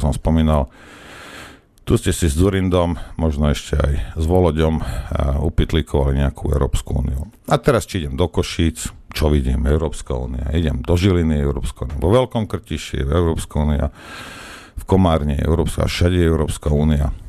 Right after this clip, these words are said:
Lani ku koncu roku som bol, a kamarátovi sa narodila dcéra, bol som na, na krstinách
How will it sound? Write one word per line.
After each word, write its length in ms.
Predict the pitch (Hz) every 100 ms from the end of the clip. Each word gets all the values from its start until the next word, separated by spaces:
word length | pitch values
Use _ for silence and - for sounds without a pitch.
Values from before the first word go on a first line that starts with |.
| - - - - - - - - -
Lani 240 | 101 113 110
ku 160 | 101
koncu 240 | 98 92 87
roku 320 | 87 - -
som 320 | - 87 78
bol, 240 | 85 82 - - - -
a 80 | 78
kamarátovi 480 | 78 87 85 80 82
sa 160 | 78 80
narodila 400 | 80 80 78 76
dcéra, 400 | - 87 80 76
bol 240 | 71 76
som 160 | - 78
na, 320 | 73 71 62 - - - - - - - - - - - - - -
na 160 | - 90
krstinách 800 | - 73 - 87 85 82 -